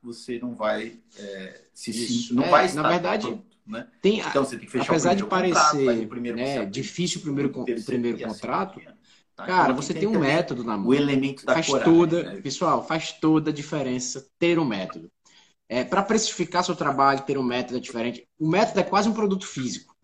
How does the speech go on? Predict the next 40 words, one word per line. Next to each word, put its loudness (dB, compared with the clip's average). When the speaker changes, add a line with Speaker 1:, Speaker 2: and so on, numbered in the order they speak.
Speaker 2:
É, -6
é -2
a -2
coisa 2
mais -2
próxima, 0
né, -8
de, 0
de 0
um 0
serviço 0
se -6
parecer -2
com -8
um -10
produto. -2
É -12
quando -4
você -2
implanta 2
um 2
método. -2
Você -4
não -4
tá -8
lá -4
fazendo 0
um, -6
um, -8
a-, 4
é, -2
algo 0
abstrato. -2
Você -8
tá -4
implantando 2
um 2
método -2
de -6
gestão. -4